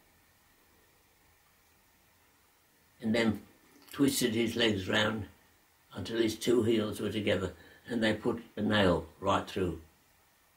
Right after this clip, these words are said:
which is probably the worst part of all.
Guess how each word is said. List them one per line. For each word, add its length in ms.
which 200
is 120
probably 360
the 100
worst 360
part 180
of 100
all. 300